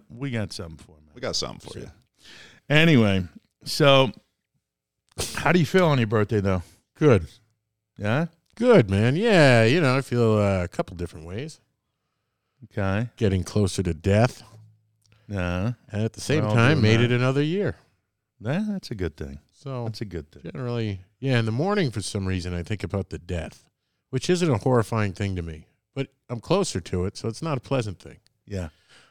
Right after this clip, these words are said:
Speaker 3: Uh, and then, you know, towards the end of the day, you know, ha-, second half of the day, generally these past five years since I turned forty, I don't know what the hell that has to do with anything, but
Speaker 1: Yeah.
Speaker 3: uh, yeah, I start to think, "Hey, I made it another year," you know?
Speaker 1: Yeah. Yeah.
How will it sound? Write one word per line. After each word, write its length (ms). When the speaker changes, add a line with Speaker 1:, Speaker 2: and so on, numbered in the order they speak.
Speaker 3:
Uh, 420
and 180
then, 160
you 100
know, 100
towards 300
the 120
end 100
of 60
the 80
day, 280
you 100
know, 140
ha-, 220
second 320
half 240
of 80
the 80
day, 260
generally 400
these 140
past 280
five 240
years 300
since 220
I 40
turned 280
forty, 400
I 60
don't 80
know 80
what 140
the 80
hell 160
that 160
has 240
to 60
do 100
with 100
anything, 320
but 140
Speaker 1:
Yeah. 240
Speaker 3:
uh, 460
yeah, 140
I 60
start 240
to 80
think, 260
"Hey, 220
I 20
made 200
it 100
another 280
year," 280
you 100
know? 160
Speaker 1:
Yeah. 220
Yeah. 280